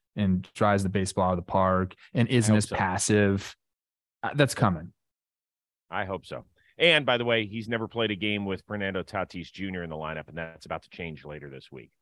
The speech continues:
Speaker 2: So that'll be interesting. All right, uh, minute we've got left. I wanna do this real quickly. Mets, uh, broadcast team told us the hilarious story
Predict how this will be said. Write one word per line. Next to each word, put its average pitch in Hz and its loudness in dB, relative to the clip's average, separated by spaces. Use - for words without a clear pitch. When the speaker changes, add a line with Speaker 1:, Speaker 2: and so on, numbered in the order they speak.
Speaker 2:
So 95 -6
that'll 90 -2
be 78 -6
interesting. - -18
All 170 6
right, 147 4
uh, 147 6
minute 175 4
we've 151 4
got 135 6
left. 107 0
I 90 -6
wanna 120 -2
do 117 -2
this 107 -4
real 110 0
quickly. 92 -2
Mets, 147 2
uh, 117 6
broadcast 117 2
team 104 -2
told 113 -2
us 104 -4
the 104 -2
hilarious 107 0
story 107 2